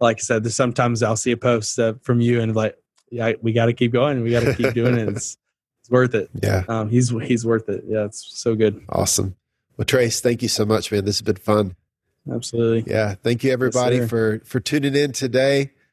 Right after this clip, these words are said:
Speaker 2: Uh, again, if, if you're not subscribed, please hit subscribe. Stay tuned with us, uh, moving forward. If you enjoy this episode, please share it with your friends, share it on social media.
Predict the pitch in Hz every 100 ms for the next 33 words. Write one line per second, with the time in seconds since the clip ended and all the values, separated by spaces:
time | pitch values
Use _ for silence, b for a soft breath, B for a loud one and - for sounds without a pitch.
0 | _ _ _ - 117 120 117 135 151 123
1 | - - 127 117 - 123 127 143 - 127
2 | - 139 139 131 - 147 160 113 120 -
3 | 143 135 131 123 - 123 - 135 127 135
4 | 120 131 127 - - _ _ _ _ -
5 | 117 110 110 123 139 120 110 - 139 147
6 | 147 151 143 - 131 113 127 117 135 185
7 | 147 - 127 - 131 127 147 127 - -
8 | 123 131 165 - _ 127 120 113 - 123
9 | 127 131 - 123 120 117 - 117 - 113
10 | 123 131 131 127